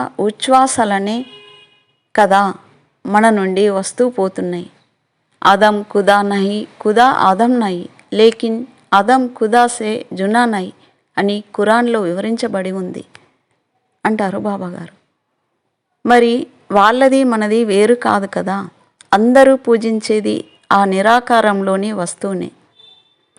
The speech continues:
కానీ అది మర్చిపోయి అల్లా, ప్రభువు, ఈశ్వరుడు, భగవంతుడు, రామ్, రహీం అని పేర్లు పెట్టి వేరువేరుగా చేస్తున్నారు.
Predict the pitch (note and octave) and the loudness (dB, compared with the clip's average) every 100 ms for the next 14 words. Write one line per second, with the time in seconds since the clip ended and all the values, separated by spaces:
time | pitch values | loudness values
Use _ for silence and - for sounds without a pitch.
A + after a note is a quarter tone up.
0 | _ _ _ _ - G#3+ G3 G3+ G#3 - | _ _ _ _ 2 4 4 -2 -6 -10
1 | _ F#3+ G3 C4+ B3+ B3 A#3+ - G3 G3 | _ 2 4 6 4 2 -6 -2 -2 -2
2 | G#3+ - _ _ - F#3+ G3 G3 F#3+ G3+ | -6 -10 _ _ 2 4 4 2 0 -2
3 | G#3+ _ _ _ - F3+ F#3+ F#3 F#3+ G3 | -10 _ _ _ 0 0 0 -4 -4 -8
4 | G#3 _ _ _ _ - G#3 - F#3+ F#3 | -12 _ _ _ _ -2 0 2 0 0
5 | F3+ F#3 G3 - _ _ _ _ _ _ | -2 -6 -8 -14 _ _ _ _ _ _
6 | _ _ _ _ - F#3+ F#3 G#3+ G#3+ G3 | _ _ _ _ -4 -2 2 2 2 0
7 | F#3+ F#3 F#3+ - _ _ _ - G3+ G3 | -4 -6 -8 -12 _ _ _ 0 2 4
8 | G3 G#3+ - - G3+ G#3 C4+ C4+ G3+ G3+ | 2 -2 -12 0 2 4 4 2 2 -2
9 | - G3 A3 A#3 G3 F3+ - G3 - _ | 2 2 2 0 -4 -6 -8 -8 -10 _
10 | _ _ _ - A3 C4 C4+ A#3+ G3 G3+ | _ _ _ 4 6 6 6 4 4 0
11 | A3+ - - - - F3 E3+ | -2 -4 -8 -8 -10 -8 -10